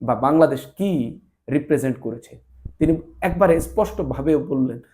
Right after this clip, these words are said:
যে আসিফ মাহমুদ সজীব ভুঁইয়া কি কোনোভাবে বাংলাদেশের ক্রিকেট সংশ্লিষ্ট বা বাংলাদেশের ক্রিকেটের জন্য এমন কিছু করেছে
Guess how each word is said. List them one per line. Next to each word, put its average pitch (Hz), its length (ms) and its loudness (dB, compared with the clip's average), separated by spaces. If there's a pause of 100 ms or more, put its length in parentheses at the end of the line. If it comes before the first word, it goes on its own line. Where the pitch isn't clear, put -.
(180)
যে 143 160 0
আসিফ 151 360 -2
মাহমুদ 170 340 0
সজীব 143 340 -2
ভুঁইয়া 143 340 0
কি 151 160 -4
কোনোভাবে 131 580 -4
বাংলাদেশের 131 540 -2
ক্রিকেট 139 400 -6 (500)
সংশ্লিষ্ট 175 680 -2
বা 135 220 2
বাংলাদেশের 139 560 -2
ক্রিকেটের 160 420 -2
জন্য 156 340 -2
এমন 165 280 -2
কিছু 156 300 -10
করেছে 151 540 -6